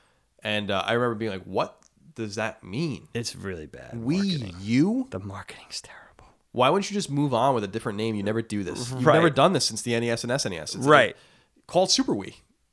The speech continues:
Speaker 1: That would have even been a better name.
Speaker 2: Yeah,
Speaker 1: You know?
Speaker 2: I agree.
Speaker 1: 'Cause at least it would have been like, there's history here of, like, we had a Super Nintendo.
Speaker 2: You're
Speaker 1: You understood
Speaker 2: doing
Speaker 1: what
Speaker 2: the,
Speaker 1: that
Speaker 2: yeah,
Speaker 1: was. So
Speaker 2: you're
Speaker 1: this is
Speaker 2: doing
Speaker 1: on you if you don't understand what the Super Wii is.
Speaker 2: Oh my God. Can you imagine how much shit they would have caught for that though? Like, th-, comparing the, it's, you know, like, the N E S to the Super N E S, the Wii <laughs> to, like, this.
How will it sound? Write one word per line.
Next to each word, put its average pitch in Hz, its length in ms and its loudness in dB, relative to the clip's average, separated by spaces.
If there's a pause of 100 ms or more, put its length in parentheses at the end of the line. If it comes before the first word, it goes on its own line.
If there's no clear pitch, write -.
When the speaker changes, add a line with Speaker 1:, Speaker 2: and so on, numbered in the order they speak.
(220)
Speaker 1:
That 165 160 8
would 214 80 10
have 185 80 6
even 180 200 2
been 170 100 4
a 165 40 4
better 151 200 2
name. 135 260 2 (180)
Speaker 2:
Yeah, 131 420 8
Speaker 1:
You 147 80 2
know? 156 120 10
Speaker 2:
I - 60 8
agree. 131 380 4 (280)
Speaker 1:
'Cause 156 140 2
at 165 80 6
least 196 180 4
it 180 40 4
would 165 100 4
have 147 60 2
been 147 140 4
like, 135 200 2
there's 127 180 0
history 160 320 0
here 120 160 4
of, 110 80 2
like, 104 120 0
we 117 100 0
had 135 120 4
a 110 60 0
Super 165 200 -4
Nintendo. 101 180 -6
Speaker 2:
You're 123 100 4
Speaker 1:
You 123 60 4
understood 120 160 4
Speaker 2:
doing 120 160 6
Speaker 1:
what 113 60 2
Speaker 2:
the, 117 60 4
Speaker 1:
that 143 200 8
Speaker 2:
yeah, 120 140 6
Speaker 1:
was. 98 100 2
So 98 60 2
Speaker 2:
you're 107 60 2
Speaker 1:
this 139 100 2
is 113 100 2
Speaker 2:
doing 123 120 2
Speaker 1:
on 123 100 0
you 147 160 4
if 104 80 -2
you 113 80 -2
don't 107 120 -2
understand 104 300 -4
what 101 100 -6
the 101 80 -8
Super 151 300 -4
Wii 90 80 -8 (140)
is. 107 80 0
Speaker 2:
Oh 90 100 -6
my 98 140 -4
God. 101 200 -2
Can 113 120 -6
you 107 40 -2
imagine 110 220 0
how 110 80 -4
much 101 140 -6
shit - 240 -6
they 104 100 -2
would 101 120 2
have - 80 -10
caught - 220 -2
for 110 120 -4
that 107 240 0
though? 110 200 0
Like, 101 260 -2 (260)
th-, - 120 -20 (320)
comparing 110 480 2
the, 95 240 -2
it's, - 360 -10
you 120 140 -2
know, 110 140 4
like, 107 260 0
the 104 240 0
N 113 140 4
E 113 100 2
S 113 160 0
to 123 80 -2
the 101 160 -6
Super - 320 -2
N 110 120 2
E 110 120 -4
S, - 200 -2
the 123 120 4
Wii 127 500 -2
<laughs> - 20 -6
to, - 140 -6
like, 127 320 -2
this. - 340 -10